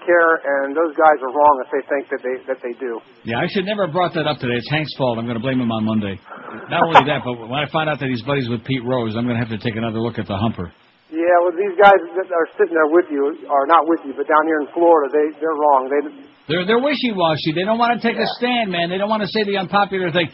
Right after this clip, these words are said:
Speaker 2: The public doesn't care about steroid. In fact, the, the public, generally speaking, don't care about baseball, period. Much less about
Speaker 1: Exactly.
Speaker 2: roids.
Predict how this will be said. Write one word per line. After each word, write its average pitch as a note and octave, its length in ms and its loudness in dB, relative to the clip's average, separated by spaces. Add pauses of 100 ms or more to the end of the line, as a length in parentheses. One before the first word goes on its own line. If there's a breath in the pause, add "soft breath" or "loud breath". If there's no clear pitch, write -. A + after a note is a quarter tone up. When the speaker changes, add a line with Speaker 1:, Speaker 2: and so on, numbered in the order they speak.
(140 loud breath)
Speaker 2:
The E3 160 -4
public G#3+ 400 2
doesn't G3+ 320 0
care G#3 240 2
about E3 160 0 (160)
steroid. F#3+ 240 0
In F3+ 80 -2
fact, F#3 160 -4
the, - 240 -12
the E3+ 80 -12
public, B3 240 2
generally G#3+ 320 -4
speaking, G#3 320 -4
don't G3+ 80 -4
care G#3 160 -2
about G#3+ 160 0
baseball, A#3 400 0
period. C4 560 0 (160)
Much A3 160 2
less G#3+ 160 0
about D3 320 6
Speaker 1:
Exactly. D#3+ 80 -2
Speaker 2:
roids. A#3 440 2